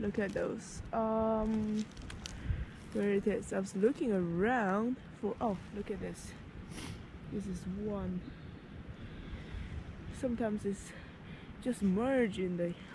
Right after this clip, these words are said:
whole environment and very hard to spot. But here's some more out there.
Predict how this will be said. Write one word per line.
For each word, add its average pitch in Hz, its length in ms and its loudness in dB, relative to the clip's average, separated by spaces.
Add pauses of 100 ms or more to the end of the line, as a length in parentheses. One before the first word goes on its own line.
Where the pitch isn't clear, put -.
(120)
whole 214 140 2
environment 190 840 0
and 160 140 -4 (760)
very 214 260 4
hard 185 300 0
to 180 100 -2
spot. 196 400 -4 (540)
But - 220 -4 (1600)
here's 208 280 2 (640)
some 233 220 0
more 240 380 0 (1500)
out 202 320 -4
there. 240 360 -2